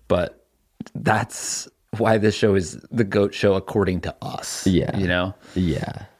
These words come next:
Speaker 2: No, I like the emotional roller coaster that the week is.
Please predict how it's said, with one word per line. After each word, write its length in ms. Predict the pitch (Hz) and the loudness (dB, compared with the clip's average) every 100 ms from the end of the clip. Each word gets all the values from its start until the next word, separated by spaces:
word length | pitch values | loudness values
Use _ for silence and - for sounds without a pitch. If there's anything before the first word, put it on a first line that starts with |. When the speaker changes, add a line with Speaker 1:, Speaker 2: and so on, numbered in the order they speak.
| _ | _
Speaker 2:
No, 100 | 92 | 2
I 140 | 87 107 | 6 8
like 200 | 131 131 | 6 6
the 80 | 110 | 4
emotional 460 | 92 85 - 85 80 | 4 2 0 -2 0
roller 280 | 78 73 | 0 -2
coaster 340 | 76 80 80 82 | -2 -2 -2 -2
that 180 | 73 - | -2 0
the 80 | 80 | -2
week 260 | 85 - | -2 -2
is. 400 | - 50 - - | -6 -6 -10 -16